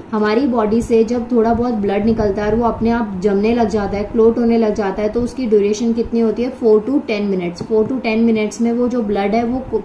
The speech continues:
क्लोटिंग करना स्टार्ट कर देता है। Next question is, how many types of blood corpules? कितने टाइप के ब्लड कॉर्पुल्स या रक्त रुद्राणु होते हैं? तो आंसर होगा आपका थ्री। फर्स्ट है डब्ल्यूबीसी,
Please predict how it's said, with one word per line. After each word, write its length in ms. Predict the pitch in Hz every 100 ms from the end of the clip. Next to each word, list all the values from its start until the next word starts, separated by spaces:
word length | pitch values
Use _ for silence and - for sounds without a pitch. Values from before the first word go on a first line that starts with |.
| -
क्लोटिंग 380 | 214 196 233 233
करना 420 | 208 214 349 - - - -
स्टार्ट 360 | - 269 - -
कर 120 | 196
देता 260 | 180 175
है। 160 | 170 175 - - - 226
Next 260 | 254 285
question 320 | - 277 285 254
is, 180 | 269 302 - -
how 240 | 220 220 254
many 160 | 311 -
types 320 | 247 226 - 269
of 100 | 262 214
blood 160 | 220 226
corpules? 500 | 233 190 175 202 175 175 - - - -
कितने 320 | 233 247 269
टाइप 240 | 269 233
के 120 | 277 240
ब्लड 320 | 226 226 226
कॉर्पुल्स 500 | 233 214 226 262 269
या 160 | 247
रक्त 320 | 226 233 - 247
रुद्राणु 640 | 226 196 202 190 220 247
होते 240 | 226 220 214
हैं? 300 | 220 247 339 - - - -
तो 80 | 247
आंसर 500 | 254 214 208 254 247
होगा 220 | 233 247
आपका 320 | 233 - 285
थ्री। 380 | 285 240 196 165 - -
फर्स्ट 320 | 214 226 -
है 100 | 262
डब्ल्यूबीसी, 680 | 208 185 196 208 233 226